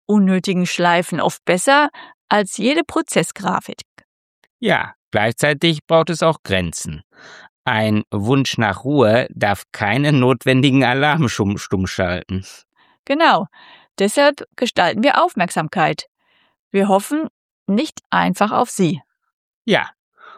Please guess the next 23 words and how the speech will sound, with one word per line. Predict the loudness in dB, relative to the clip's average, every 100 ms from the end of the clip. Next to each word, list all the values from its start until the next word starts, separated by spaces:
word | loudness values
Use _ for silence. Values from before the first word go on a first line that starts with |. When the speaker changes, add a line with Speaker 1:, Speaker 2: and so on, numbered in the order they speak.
| _
Speaker 2:
und | 0 2
das | 2
ist | 0 -2
vielleicht | 0 2 2 0 -4 -8 -2
die | 2
wichtigste | 2 0 -4 -6 -8
Verschiebung. | -6 -6 -6 -6 -8 -10 -12 -18 _ _ 0
Gute | 0 2 0
Konzentration | 0 0 0 -2 0 -2 -2 0 2 2 0 -4
ist | -8 -8 -6
keine | -4 -2 -4
private | -2 0 0 -2 -4 -8
Tugend. | -6 -6 -6 -12 -18 -20 -20 -20 -14
Sie | -2 0 2
ist | 0
das | 0 0
Ergebnis | 0 2 2 2 -2 -6
von | -4 -4 -2
klaren | 0 2 2 2 2
Aufgaben, | 2 2 0 0 2 2 0 -2 _
klugen | -2 2 4 4 2
Regeln | 2 2 2 0 0 0 -2
und | 2 2 0 -6